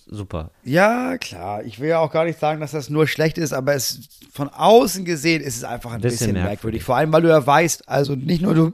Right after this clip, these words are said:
Speaker 2: <clears throat> pflanzt sie auf in, in ganz andere Umgebung, sondern du pflanzt sie in eine Umgebung, wo die, egal wohin sie
Speaker 1: Ja.
Speaker 2: gehen, mit ihren Eltern, den neuen, ähm, nonstop verfolgt werden von Paparazzi.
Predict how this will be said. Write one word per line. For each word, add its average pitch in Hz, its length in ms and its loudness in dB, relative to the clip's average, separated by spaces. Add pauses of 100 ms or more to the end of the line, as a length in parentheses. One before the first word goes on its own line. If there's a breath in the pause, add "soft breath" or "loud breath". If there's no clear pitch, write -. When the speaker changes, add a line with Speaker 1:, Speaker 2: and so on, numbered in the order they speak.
(140)
Speaker 2:
<clears throat> 151 320 4
pflanzt 160 560 0
sie 147 140 -4
auf 139 260 -2
in, 131 140 -6
in 123 100 -6
ganz 151 240 0
andere 127 400 2
Umgebung, 170 580 0
sondern 143 220 -4
du 135 80 -4
pflanzt 160 280 0
sie 165 40 -2
in 143 80 -4
eine 139 120 -2
Umgebung, 143 480 2 (360 loud breath)
wo 135 220 0
die, 147 320 0
egal 151 480 4
wohin 165 280 2
sie 127 120 -4
Speaker 1:
Ja. - 80 4
Speaker 2:
gehen, 147 420 4
mit 135 240 -2
ihren 131 300 -2
Eltern, 135 420 2
den 113 160 -2
neuen, 113 320 0 (440 soft breath)
ähm, 139 420 4 (160)
nonstop 156 840 2
verfolgt 151 520 2
werden 135 260 2
von 127 240 -4
Paparazzi. 120 600 -2